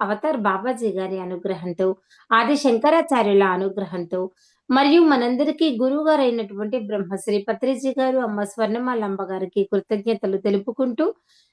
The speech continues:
శైలేష్ మాస్టర్ యొక్క ఆశీస్సులతో ఈరోజు మనం సర్వం విశ్వమయం భగవద్గీత సెషన్ ని మొదలు పెడదాం. ముందుగా ప్రార్థన.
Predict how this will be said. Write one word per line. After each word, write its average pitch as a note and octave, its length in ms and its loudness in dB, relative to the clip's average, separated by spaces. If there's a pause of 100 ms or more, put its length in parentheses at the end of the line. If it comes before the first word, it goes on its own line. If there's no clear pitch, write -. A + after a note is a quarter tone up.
శైలేష్ D4+ 520 2
మాస్టర్ G#3 420 -2
యొక్క F#3 240 -4
ఆశీస్సులతో G3+ 1040 0 (400)
ఈరోజు A3+ 420 6
మనం G3+ 460 0 (680)
సర్వం B3+ 520 0
విశ్వమయం G3 760 0
భగవద్గీత G#3+ 680 -4
సెషన్ F#3+ 480 -6
ని A4 140 -4 (160)
మొదలు G3 340 2
పెడదాం. F3 480 -4 (540)
ముందుగా D4 500 2 (280)
ప్రార్థన. F#3+ 680 -2